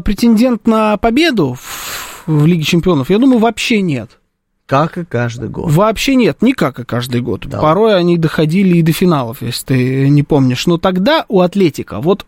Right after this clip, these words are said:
Speaker 1: когда Симеоне перестроил свою команду на атакующий футбол, мне кажется, он сотворил одну большую ошибку, потому что атакующих команд, классно, ярко атакующих команд, их очень много.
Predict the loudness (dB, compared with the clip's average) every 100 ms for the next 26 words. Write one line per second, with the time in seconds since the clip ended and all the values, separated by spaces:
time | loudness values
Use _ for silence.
0 | -10 -2 0 0 0 2 4 4 2 -2
1 | _ _ _ -2 -2 -4 -2 2 2 0
2 | -6 -14 -6 0 2 2 2 2 0 -2
3 | 0 0 0 -2 0 0 0 -4 -2 2
4 | 2 2 -4 _ -20 -20 -20 -20 _ 2
5 | 2 2 -2 -2 0 0 -2 -2 0 0
6 | 2 2 2 2 2 0 0 0 0 -2
7 | -4 -6 -10 -8 -2 0 0 -2 -4 -4
8 | -12 -12 _ -4 0 -2 2 4 4 2
9 | -2 0 0 -2 -6 -6 0 0 0 0
10 | 2 2 0 -4 -6 -6 -6 -6 -2 0
11 | 0 0 0 2 2 4 2 -4